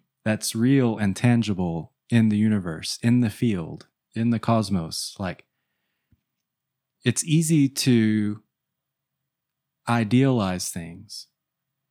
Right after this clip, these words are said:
but to really think about it as a, as a substance, as a force, as an energy that moves through the cosmos, and that we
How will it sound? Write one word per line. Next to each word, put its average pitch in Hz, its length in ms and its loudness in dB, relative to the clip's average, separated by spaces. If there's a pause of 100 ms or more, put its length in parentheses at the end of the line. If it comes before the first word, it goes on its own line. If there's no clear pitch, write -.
(1160)
but 127 160 0
to 123 120 2
really 123 600 4 (160)
think 151 340 2
about 104 260 0
it 101 160 -4
as 107 320 -4
a, 90 280 -6 (260)
as 101 180 -4
a 92 120 -6
substance, - 1080 -6 (420)
as 101 200 -2
a 92 100 -6 (240)
force, 107 640 -2 (400)
as 98 200 -2
an 95 160 -2 (100)
energy 87 640 0 (180)
that 101 220 -2
moves 117 840 0 (800)
through 143 240 6
the 123 120 0
cosmos, - 800 -6 (720)
and 113 180 2
that 113 200 -2
we 120 580 0